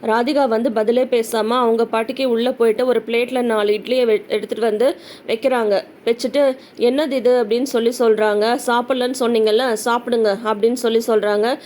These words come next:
"நான் என்ன பேசிட்டு இருக்கேன், என்ன ஒரு மனநிலையில இருக்கேன், நீ பாட்டுக்கு இப்படி பண்ணா என்ன அர்த்தம்?" அப்படின்ற மாதிரி வந்து சொல்றாங்க. "இல்ல, இப்ப நான் என்ன பண்ணணும்னு சொல்லி சொல்றீங்க? ஏ, உங்க பையன் எழில கூட்டிட்டு வந்து இங்க வச்சுக்கணும்னு சொல்லி சொல்றீங்களா?"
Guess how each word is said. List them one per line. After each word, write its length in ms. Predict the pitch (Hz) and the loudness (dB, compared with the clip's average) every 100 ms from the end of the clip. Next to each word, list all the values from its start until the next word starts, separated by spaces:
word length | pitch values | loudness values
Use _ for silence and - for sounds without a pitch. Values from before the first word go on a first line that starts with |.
| - - | -12 -4
"நான் 160 | 226 | 2
என்ன 300 | 226 233 320 269 | 2 2 0 2
பேசிட்டு 380 | 247 247 262 | 2 0 -4
இருக்கேன், 320 | - 220 240 254 | -4 -2 2 2
என்ன 280 | 233 262 | 2 2
ஒரு 180 | 269 247 | 2 2
மனநிலையில 580 | 226 220 247 240 226 214 | 0 0 0 0 2 2
இருக்கேன், 320 | 214 226 254 | 0 0 0
நீ 140 | 240 247 | 0 0
பாட்டுக்கு 380 | 247 247 269 | -2 -2 -4
இப்படி 180 | 226 233 | -4 -2
பண்ணா 300 | 233 220 240 | 0 0 0
என்ன 240 | 233 226 247 | 0 0 0
அர்த்தம்?" 380 | 226 233 226 | 0 0 2
அப்படின்ற 360 | 190 233 262 220 | 2 2 2 0
மாதிரி 220 | 214 226 | 2 2
வந்து 260 | 220 208 233 240 | 2 0 0 2
சொல்றாங்க. 580 | 214 214 208 208 254 262 - - | 2 2 2 2 0 -4 -18 -6
"இல்ல, 300 | 240 254 254 | -2 0 0
இப்ப 160 | 240 247 | 0 0
நான் 140 | 226 | 0
என்ன 240 | 220 277 285 | 0 0 0
பண்ணணும்னு 280 | 254 240 254 | 0 2 0
சொல்லி 280 | 262 233 226 | 0 0 2
சொல்றீங்க? 540 | 240 226 226 226 240 247 - - | 2 2 2 2 0 -6 -14 -2
ஏ, 120 | 233 | 2
உங்க 220 | 226 226 | 4 2
பையன் 280 | 233 240 277 | 0 2 4
எழில 280 | 262 240 277 | 2 2 -2
கூட்டிட்டு 320 | 269 262 247 | 0 -2 -2
வந்து 240 | 220 226 277 | -2 0 0
இங்க 180 | 247 | 2
வச்சுக்கணும்னு 420 | 240 233 254 262 254 | 0 0 0 0 2
சொல்லி 260 | 262 233 240 | 2 2 2
சொல்றீங்களா?" 480 | 233 208 214 208 | 2 2 2 2